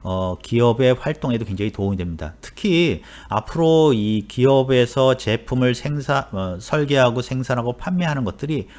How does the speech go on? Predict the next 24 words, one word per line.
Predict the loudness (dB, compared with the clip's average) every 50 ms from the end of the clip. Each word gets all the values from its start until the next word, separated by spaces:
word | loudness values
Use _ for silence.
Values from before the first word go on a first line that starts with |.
| -20 -20 -18
점점 | -10 -4 -2 -2 0 2 2 0 0 0 -2
더 | 0 0 0 0 0
정보화될 | -2 -2 -2 0 0 0 2 2 4 4 2 2 2 0 0 -2 -4 -8
것 | -6 -6
같습니다. | -6 -6 -8 -8 -12 -12 -10 -12 -14 -16 -18 _ -10
예를 | -8 -6 -6
들어서 | -4 -4 -4 -4 -2 -2
요즘에 | -2 -2 -2 -2 -2 0
나오는 | 0 0 0 0 0 0 -2 -2
뭐 | -2 -4 -4 -4 -6 -8 -12 -18 -20 -20 -20 -20 -10 -4
빅데이터, | -4 -4 -4 -4 -2 -2 -2 -2 -2 -4 -4 -2 0 0 0 0 -2 -6 -12 -20 -20 _ -20 -14
어, | -10 -8 -8 -8 -8 -10 -12 -14 -16 -16 -18 -20
기-, | -20 -20 -20 -20 _ -10
어, | -8 -6 -6 -6 -8 -10 -14 _ -20 -20 -20 -20
어, | -20 -18 -18 -16 -16 -12
기계학습, | -8 -6 -2 -2 0 0 0 -2 -4 -6 -10 -8 -4 -2 -2 -2 -2 -4 -6 -12 -20 -20 -18 -8
그런 | -4 -2 0 0
것들을 | 0 -2 -4 -4 -4 -2 0 0 -2
가만히, | -4 -4 -4 -2 0 0 -2 -2 -4
스마트 | -6 -6 -2 0 0 0 0 -2 -6
팩토리 | -10 -10 -8 -6 -4 -4 -2
이런 | -2 -2 -2 -2
것들을 | -4 -4 -4 -6 -6
보면 | -4 -4 -4 -2 -2 -2 -4 -6